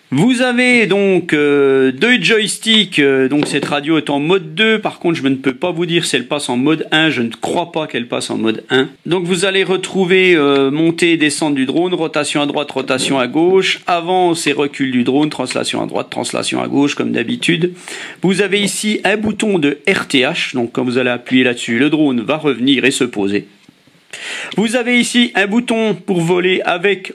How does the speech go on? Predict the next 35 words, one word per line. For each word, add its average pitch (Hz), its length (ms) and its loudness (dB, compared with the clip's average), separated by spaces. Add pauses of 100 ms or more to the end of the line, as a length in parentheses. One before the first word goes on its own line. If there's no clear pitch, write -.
(120)
ou 220 80 -2
sans 208 240 -2
G 156 160 2
P 107 220 0
S. - 280 -6 (720)
Vous 233 180 2
avez 247 200 0
un 240 100 2
bouton 233 380 0
ici 220 480 -2
que 180 120 2
je 185 100 0
ne 190 80 -2
sais 170 180 2
pas 175 180 -2
du 165 140 -6
tout 175 180 0
à 165 60 0
quoi 160 160 -2
ça 151 160 -4
sert 147 360 0
parce 120 200 -4
que 123 100 -6
c'est 123 180 -4
pas 139 140 0
marqué, 131 680 -2
mm, 120 680 0
dans 139 140 0
la 147 120 0
notice. 123 680 -4 (200)
Alors 73 160 -4
voilà, 117 220 -2
on 151 100 -2
appuie 139 280 -4
dessus. 151 440 0